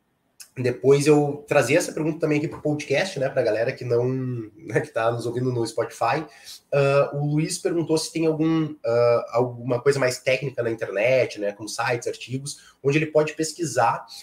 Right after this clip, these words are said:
ah, sobre jogos de tabuleiro e o uso na, na educação, né? Então, quais dicas tu daria aí pra quem tá querendo começar a, a,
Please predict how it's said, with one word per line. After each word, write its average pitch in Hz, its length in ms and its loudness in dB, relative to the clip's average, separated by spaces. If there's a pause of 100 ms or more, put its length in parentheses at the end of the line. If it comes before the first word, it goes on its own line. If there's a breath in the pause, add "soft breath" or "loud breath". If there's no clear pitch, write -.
(160 loud breath)
ah, 139 340 4
sobre 143 360 -4
jogos 151 280 4
de - 40 -6
tabuleiro 147 460 2
e 147 80 0
o 139 100 -2
uso 143 240 -2
na, 135 380 2
na 135 120 2
educação, 127 640 0
né? 98 220 -6 (360 loud breath)
Então, 120 440 0
quais 135 260 2
dicas 131 380 -6
tu 123 160 -10
daria 120 360 0
aí 120 140 -2
pra 120 140 0
quem 127 180 -8
tá 131 140 -2
querendo 143 480 0
começar 131 640 0 (340 loud breath)
a, 104 360 2 (260)
a, 113 80 0